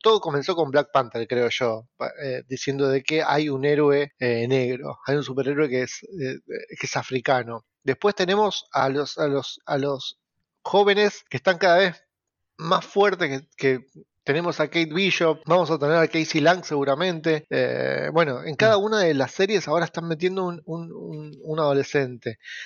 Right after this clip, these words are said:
Speaker 1: Así que, que no me extrañe que esta nena el día de mañana aparezca como una superheroína
Speaker 2: No,
Speaker 1: ahorita.
Speaker 2: pero sí, van a ser los, ah, vos decís las nenitas.
Speaker 1: Ujú.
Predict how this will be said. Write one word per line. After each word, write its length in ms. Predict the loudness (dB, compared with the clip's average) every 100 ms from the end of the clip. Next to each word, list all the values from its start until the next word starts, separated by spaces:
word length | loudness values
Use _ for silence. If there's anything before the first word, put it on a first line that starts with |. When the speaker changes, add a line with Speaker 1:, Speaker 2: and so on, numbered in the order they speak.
| -8
Speaker 1:
Así 200 | -4 0
que, 240 | 2 2 2
que 120 | -2
no 80 | 0
me 80 | 0
extrañe 440 | -2 2 2 2
que 80 | -2
esta 200 | -2 0
nena 220 | 0 0
el 100 | 0
día 100 | 0
de 80 | 0
mañana 480 | 0 -2 0 0 0 _
aparezca 480 | -6 0 0 0 -4
como 240 | -4 -4 -4
una 260 | -2 -4
superheroína 840 | -4 -4 -2 0 0 0 0 0 -2 _ _ _
Speaker 2:
No, 140 | -2 2
Speaker 1:
ahorita. 280 | 2 0
Speaker 2:
pero 120 | -4 -4
sí, 260 | -2 0
van 180 | 0 0
a 60 | 0
ser 180 | 0 2
los, 880 | 2 2 2 -2 -4 -8 -12 -20 -6
ah, 160 | 4 8
vos 120 | 8 8
decís 80 | 6
las 100 | 4
nenitas. 460 | 4 4 2 2
Speaker 1:
Ujú. 180 | 0